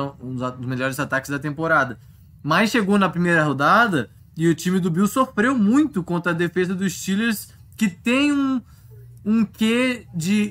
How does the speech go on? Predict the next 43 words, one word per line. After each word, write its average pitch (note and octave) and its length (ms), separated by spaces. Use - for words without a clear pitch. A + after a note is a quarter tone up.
de F#3+ 260
agressividade F#3 920
que - 100
a F#3+ 80
nossa F#3 300
também G3 400
tem, E3 380
né? C3+ 140
A D3 60
defesa D3 260
dos D3+ 140
Steelers D#3+ 320
é D3+ 120
um, D3+ 280
um E3 40
outro E3+ 180
sistema F3+ 460
e C#3+ 60
tal, F#3 180
mas F3+ 340
é, D#3+ 300
é F3 60
uma F#3+ 140
defesa F#3+ 480
que F#3+ 320
se F#3 140
assemelha, F#3+ 760
se F3 120
assemelha F3 420
à - 20
nossa E3 240
um E3 80
pouco. D3 380
E E3 160
o E3+ 80
ataque F#3+ 260
do F#3+ 80
Bills G#3 220
sofreu C#4 400
muito. B3+ 400
O, E3+ 80
o, - 20
o, D3 800